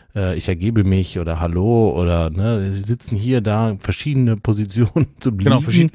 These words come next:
Speaker 2: zum Beispiel zum Liegen. Du kannst halt zwischen, was ich, acht verschiedenen Positionen wählen, wie er sich hinlegen soll oder hinsetzen soll und,
Speaker 1: Ja.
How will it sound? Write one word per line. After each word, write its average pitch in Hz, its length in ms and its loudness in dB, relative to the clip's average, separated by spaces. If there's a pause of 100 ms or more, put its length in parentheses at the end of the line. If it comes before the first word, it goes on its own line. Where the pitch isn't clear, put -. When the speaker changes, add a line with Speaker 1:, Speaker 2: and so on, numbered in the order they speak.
(140)
Speaker 2:
zum - 140 -4
Beispiel 120 200 -2
zum 123 80 0
Liegen. 120 220 -2
Du 98 80 -2
kannst 113 240 -2
halt 107 240 -4
zwischen, 101 360 -2
was 104 160 -4
ich, 101 180 -8
acht - 220 -10
verschiedenen 113 480 -2
Positionen 117 560 -2
wählen, 117 240 0
wie 110 80 0
er 107 120 0
sich 101 140 -6
hinlegen 127 380 0
soll 117 200 0
oder 104 120 -2
hinsetzen 123 480 -2
soll 117 220 -2
und, 117 80 -6
Speaker 1:
Ja. 107 200 -2